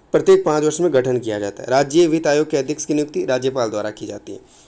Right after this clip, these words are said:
सेवेंटी थ्री और सेवेंटी फ़ोर में संविधान संशोधन पारित होने के बाद राज्य में जो प्रथम वित्त आयोग का गठन हुआ था, नाइनटीन नाइंटी फ़ोर में हुआ था। केके गोयल की अध्यक्षता में हुआ था। कौन से गोयल थे? केके गोयल।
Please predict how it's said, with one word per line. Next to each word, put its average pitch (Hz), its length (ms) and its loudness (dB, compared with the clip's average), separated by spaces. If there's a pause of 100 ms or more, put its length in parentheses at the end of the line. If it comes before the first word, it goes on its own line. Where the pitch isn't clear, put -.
(200)
सेवेंटी 160 320 2
थ्री 175 200 6
और 180 80 6
सेवेंटी 156 340 0
फ़ोर 151 320 0
में 165 80 0
संविधान 160 400 0
संशोधन 156 320 -2
पारित 143 320 -4
होने 143 180 -2
के 139 160 -4
बाद 147 400 0 (240)
राज्य 139 280 2
में 175 300 0
जो 151 120 0
प्रथम 196 300 2
वित्त 175 200 0
आयोग 156 180 2
का 156 60 0
गठन 139 260 -2
हुआ 151 100 2
था, 160 100 -2
नाइनटीन 139 360 -2
नाइंटी 147 320 -4
फ़ोर 139 280 -2
में 120 80 -2
हुआ 104 200 -4
था। 113 120 -10 (340)
केके 185 260 4
गोयल 147 260 4
की 151 100 -2
अध्यक्षता 120 360 -4
में 113 60 -6
हुआ 113 60 -10
था। 127 80 -16
कौन 139 220 -4
से 160 100 -6
गोयल 160 280 0
थे? 202 60 0
केके 131 300 -4
गोयल। 107 260 -6